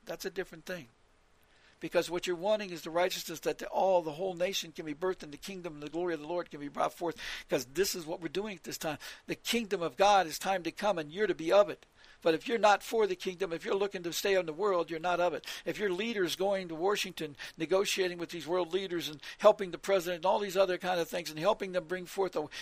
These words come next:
united religion, you're wrong. And at Pentecost, you might be very ashamed.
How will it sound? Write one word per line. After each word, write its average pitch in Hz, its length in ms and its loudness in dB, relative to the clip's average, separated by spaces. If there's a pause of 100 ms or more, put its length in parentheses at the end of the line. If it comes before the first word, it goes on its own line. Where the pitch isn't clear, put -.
(120)
united 180 640 4
religion, 160 520 2 (220)
you're 185 260 2
wrong. 160 500 4 (640)
And 147 160 -16
at 156 200 -6
Pentecost, 165 800 -4 (280)
you 151 120 -8
might 165 240 -2
be 147 100 -6
very 156 320 -4
ashamed. 151 560 -6